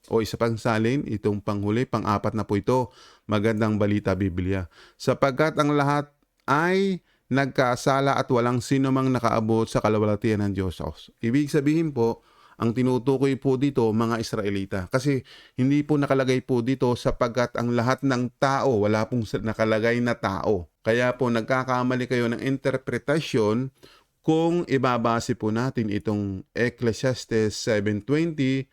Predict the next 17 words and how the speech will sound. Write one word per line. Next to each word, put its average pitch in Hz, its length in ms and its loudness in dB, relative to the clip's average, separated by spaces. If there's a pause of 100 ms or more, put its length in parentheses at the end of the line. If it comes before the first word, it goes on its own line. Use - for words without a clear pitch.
(400)
"Wala 120 480 2
ni 113 160 0
isang 98 320 -2
tao 147 400 0
rito 147 320 0
sa 139 160 -2
mundo 120 640 0 (240)
ang 104 320 -2
laging 110 400 0
gumagawa 104 480 0
ng 104 160 0
mabuti." 101 480 -2
Ang 113 160 -4
pagkaintindi 120 640 -2
ng 123 160 -6
iba 110 160 -4
dito, 104 480 -2